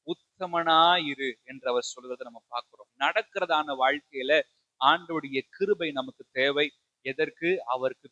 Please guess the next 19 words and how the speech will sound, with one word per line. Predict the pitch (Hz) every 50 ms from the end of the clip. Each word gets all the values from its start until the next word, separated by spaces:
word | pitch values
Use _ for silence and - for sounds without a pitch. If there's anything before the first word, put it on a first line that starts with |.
| _ _
பிரியமாய் | - 180 170 180 180 185 175 165 160 156 160 165 151 -
வாழ்வதற்கு. | 117 120 127 131 127 123 120 120 113 - _ _ _ _ _ _ -
பிரசன்னம் | 156 156 - - - 190 185 175 175 170 156 _
தேவை. | 156 156 165 170 170 190 190 175 _ _ _ _ _ _
இரண்டாவது, | - 135 147 165 - 156 143 139 143 139 - 131 - _ _ -
பிரியமாய் | 196 208 214 208 196 190 190 185 180 170 165 151
வாழ்வதற்கு | 135 131 131 139 151 151 147 139 139 135 131 _ - 156 151 139 - _ _ _ _
அவருடைய | - 127 131 135 139 139 - -
கிருபை | - 165 165 165 - 139 135 127 131 151 _
அதிகமாய் | 135 135 131 135 131 135 135 131 123 127 131 - _
தேவை. | - 123 127 135 135 139 131 - _ _ _ _ _
ஆண்டு | - 147 180 202 190 180 180
சொல்லுகிறார், | - - 160 160 165 156 156 143 127 123 - _ _ _ _ _
"உனக்கும் | 139 151 180 202 214 220 220 - - 220 220 214
எனக்கும் | 196 165 160 160 165 180 - _ - 185 170 156
நடுவாக | 143 151 160 170 165 151 139 135 131 131 143 139 127 117 _ _ _ _ _ _ - 156
உடன்படிக்கை | 170 196 202 202 190 196 185 - - - 185 170 156 143
ஏற்படுத்தி | 147 170 180 - _ 170 160 165 - _ _ 190 190 _ _ -
திரளாய் | 170 170 180 180 175 175 175 175 180